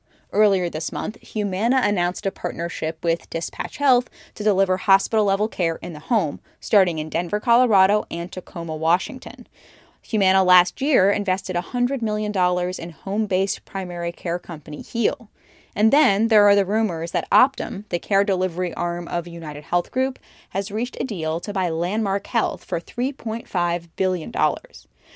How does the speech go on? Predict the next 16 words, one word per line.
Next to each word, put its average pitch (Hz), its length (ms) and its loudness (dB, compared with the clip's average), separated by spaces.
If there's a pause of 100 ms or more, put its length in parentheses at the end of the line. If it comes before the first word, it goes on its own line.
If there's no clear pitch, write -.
(120)
The 226 80 0
Huntington 262 440 2
Beach, 208 260 -4
California 175 760 -2 (140)
in-home 196 500 -2
medical 170 380 -2
care 160 260 -4
company 247 500 -4 (220)
provides 240 400 4
care 196 300 0
for 202 200 -4
the 180 120 -4
sickest - 600 -4
Medicare 170 460 -4
Advantage 165 400 -4
patients, - 540 -10